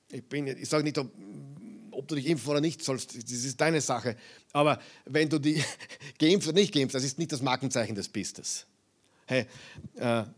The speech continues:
Hundertprozentig. Mir macht das Handy viel mehr Sorgen als vieles andere auf dieser Welt, ja. Äh, wenn du, äh, was Überwachung betrifft und, und, und Datenschutz,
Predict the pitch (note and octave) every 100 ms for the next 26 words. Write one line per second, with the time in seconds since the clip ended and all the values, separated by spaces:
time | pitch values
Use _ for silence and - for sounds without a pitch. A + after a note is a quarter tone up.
0 | _ - D3 D#3+ B2+ C3 C3 A2+ G2 F#2
1 | - - - C#3+ D#3+ D#3 - C#3+ - D#3
2 | D#3+ C3+ A#2+ - D#3 C#3+ A#2+ G#2+ A#2+ G2+
3 | A2+ G#2+ G#2 C3 B2 A2+ A2+ G#2 G2 -
4 | G#2 G2+ G2 F2+ E2 A2+ B2+ - - -
5 | - G#2+ A2+ A#2+ A#2+ A#2 - - - B2+
6 | A#2 D#3+ - B2 C3 - C3 B2 - B2+
7 | B2 - - B2 A#2+ B2+ C3 A#2 B2+ B2
8 | B2+ C#3 C3 A#2+ - -